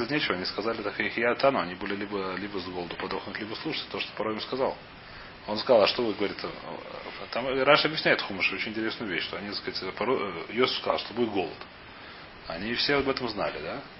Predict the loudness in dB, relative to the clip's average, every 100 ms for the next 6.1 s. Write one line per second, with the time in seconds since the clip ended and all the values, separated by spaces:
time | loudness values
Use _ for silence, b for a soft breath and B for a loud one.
0 | -14 -4 0 2 2 2 2 2 2 2
1 | 0 -6 -12 -16 -18 -16 -10 -6 -2 2
2 | 2 2 4 4 2 -2 -8 -8 -8 -8
3 | -6 -4 -4 -4 -4 -4 -8 -10 -12 -16
4 | -18 -18 -18 -18 -18 -14 -14 -14 -16 -12
5 | -8 -2 2 4 4 0 -2 -4 -4 -6
6 | -8